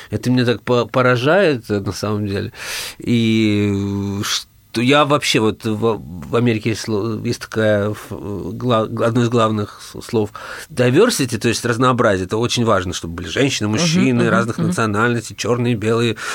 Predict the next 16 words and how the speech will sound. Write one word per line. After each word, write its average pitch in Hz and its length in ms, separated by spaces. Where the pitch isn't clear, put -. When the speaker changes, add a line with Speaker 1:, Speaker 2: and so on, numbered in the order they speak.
Speaker 1:
желтые, 117 400
всякие 117 320
разные. 117 340
<laughs> - 120
Вот, - 140
мне 180 240
кажется, 175 300
если 156 200
Россия 165 380
к - 20
такому 151 260
же 135 120
придет, 143 420
будет 131 360
очень 107 200
хорошо. 104 520